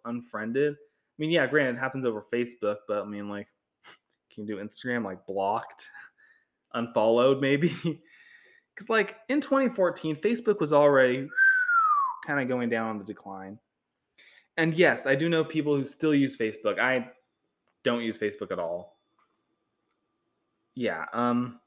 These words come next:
so maybe, like, unfollowed, Snapchat tre-, streak broken,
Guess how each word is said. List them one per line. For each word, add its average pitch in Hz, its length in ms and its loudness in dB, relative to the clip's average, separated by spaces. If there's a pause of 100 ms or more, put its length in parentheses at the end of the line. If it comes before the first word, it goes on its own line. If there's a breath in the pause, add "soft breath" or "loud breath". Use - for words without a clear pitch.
(680)
so - 120 -10
maybe, 123 180 2
like, 110 260 2
unfollowed, 139 720 4 (460)
Snapchat 139 540 2
tre-, 143 240 -6 (200)
streak 143 320 -4
broken, 139 560 2